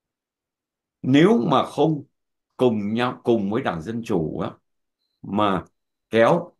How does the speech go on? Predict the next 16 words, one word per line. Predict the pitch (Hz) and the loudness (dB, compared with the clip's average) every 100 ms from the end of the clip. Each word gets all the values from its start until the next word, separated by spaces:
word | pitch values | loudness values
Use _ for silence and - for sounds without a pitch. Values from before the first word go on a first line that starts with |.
| _ | _
Trump | 120 131 | -2 -2
xuống | 120 120 107 131 | -4 -6 -4 -4
á, | 165 160 _ _ _ _ | -6 -10 _ _ _ _
thì | 120 107 - _ _ _ | -2 -2 -4 _ _ _
không | - 156 151 | -6 -2 0
những | 127 - 160 _ | 0 -2 -12 _
hại | - 113 - - | -8 -6 -8 -12
cho | - 127 | -4 -2
đất | 131 139 | -2 -2
nước | 139 151 | -4 -2
này | 101 82 - _ _ _ _ _ - | -4 -4 -10 _ _ _ _ _ -14
mà | 113 98 92 | -6 -4 -4
còn | - 90 | -4 -4
hại | - - - - | -6 -8 -8 -12
cho | - 113 - | -4 -4 -4
cả | - 87 82 | -4 -4 -4